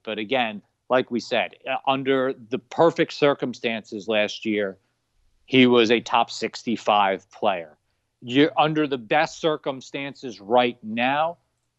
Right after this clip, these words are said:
What, what, what's a top hundred player at best? I, I, I, I wouldn't even know how to peg a value on that at this point. So you're, you're, if you can get something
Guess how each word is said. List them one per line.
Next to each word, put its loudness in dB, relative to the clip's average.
What, -2
what, 2
what's 2
a -2
top 0
hundred -4
player 2
at -8
best? 0
I, -2
I, -4
I, 0
I 2
wouldn't 0
even -8
know 0
how -2
to -4
peg -2
a 2
value 2
on -12
that -20
at -10
this -8
point. 0
So 4
you're, 4
you're, 2
if 0
you 0
can 2
get 2
something -2